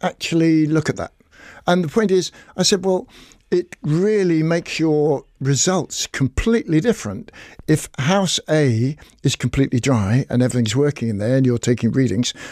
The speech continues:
and then you've got flat B and you're taking readings in there,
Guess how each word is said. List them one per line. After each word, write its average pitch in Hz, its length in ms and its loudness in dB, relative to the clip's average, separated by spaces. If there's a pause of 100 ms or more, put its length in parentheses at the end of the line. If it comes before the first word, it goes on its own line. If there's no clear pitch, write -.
(200)
and 120 120 2
then 135 100 2
you've 135 220 2
got - 240 0
flat 170 340 -2
B 156 260 2
and 117 80 0
you're 120 140 0
taking 131 320 -2
readings 123 340 0
in 127 80 -4
there, 123 280 0